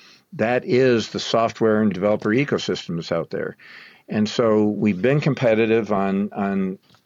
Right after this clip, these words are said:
uh, C P Us. We've been gaining, uh, share at a rapid clip because we've got, you know, a, a very strong C P U, uh, generation after generation that we've been releasing on, on schedules we've laid out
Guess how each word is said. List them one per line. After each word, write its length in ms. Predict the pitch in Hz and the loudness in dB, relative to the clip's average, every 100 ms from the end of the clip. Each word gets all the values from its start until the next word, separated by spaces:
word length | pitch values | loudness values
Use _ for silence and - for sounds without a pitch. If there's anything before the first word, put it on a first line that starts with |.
| _ - | _ -8
uh, 160 | 101 | -6
C 260 | 98 - 131 | -6 -2 -2
P 340 | 120 98 90 | 0 -2 0
Us. 120 | 98 113 | -2 -2
We've 120 | 92 | -2
been 160 | 101 | -2
gaining, 540 | 95 113 113 110 104 104 | 0 0 2 2 2 0
uh, 220 | 101 101 | -2 -4
share 340 | 95 135 127 | -2 0 2
at 60 | 104 | 2
a 80 | 98 | 0
rapid 420 | 98 113 120 98 | 0 -2 -2 -4
clip 260 | - 95 - | -2 -4 -4
because 300 | 143 101 98 | -6 -6 -6
we've 140 | 95 | -4
got, 300 | 104 101 101 - - - - | -2 0 -2 -6 -20 -20 -8
you 160 | 110 | -4
know, 200 | 95 95 | -4 -4
a, 120 | 92 | -4
a 220 | 95 90 90 | -4 -4 -4
very 340 | 90 113 113 | -2 0 0
strong 640 | - - 110 107 107 107 - | 0 -2 2 2 2 0 -4
C 260 | - - 120 | -16 -6 -6
P 140 | - 104 | -2 -2
U, 380 | 104 104 104 - _ _ _ _ | 0 0 -4 -8 _ _ _ _
uh, 260 | 95 95 92 98 - 214 _ - | -8 -6 -8 -10 -14 -18 _ -4
generation 580 | 123 123 110 117 - | 0 2 2 0 0
after 260 | 110 110 104 | -2 -2 -4
generation 640 | 92 113 104 113 123 110 95 | -2 0 2 0 0 -2 -4
that 100 | 82 | -4
we've 140 | 98 | -4
been 160 | 95 95 | -4 -4
releasing 480 | 95 107 113 110 | -2 -2 -2 -4
on, 200 | 95 101 - | -2 -6 -4
on 200 | 110 107 | -4 -4
schedules 520 | - 107 117 98 92 | -2 -2 0 -2 -2
we've 160 | 92 | -4
laid 220 | 95 107 101 | -2 -2 0
out 240 | 107 - | -2 -4